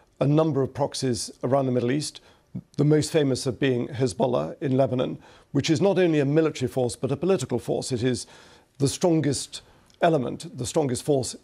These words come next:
in Lebanon. If Iran and Hezbollah decided the time was right, then if Hezbollah was to unleash its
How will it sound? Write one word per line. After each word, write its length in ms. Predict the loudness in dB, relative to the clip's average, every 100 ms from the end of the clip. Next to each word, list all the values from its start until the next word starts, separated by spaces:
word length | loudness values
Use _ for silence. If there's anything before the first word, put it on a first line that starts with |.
| _
in 160 | 0 2
Lebanon. 420 | 0 -2 -8 -10 -14 -20 -20 -20 _ _ _
If 200 | 0 2
Iran 540 | 2 4 2 0 -2 -4 _
and 320 | 0 2 0 -2 -2
Hezbollah 600 | -2 0 0 2 -2 -6 _ _ _ _ _
decided 460 | -2 2 0 0 -4
the 80 |
time 300 | -2 0 2
was 200 | 0 0
right, 300 | 0 -2 -2 -12 _ _ _ _
then 460 | -2 2 2 0 -4 -12 _ -2
if 220 | 0 0
Hezbollah 560 | -2 0 0 2 0
was 220 | 0 -2 -2
to 120 | -4
unleash 580 | -2 0 0 0 -2 -2
its 200 | -6 -8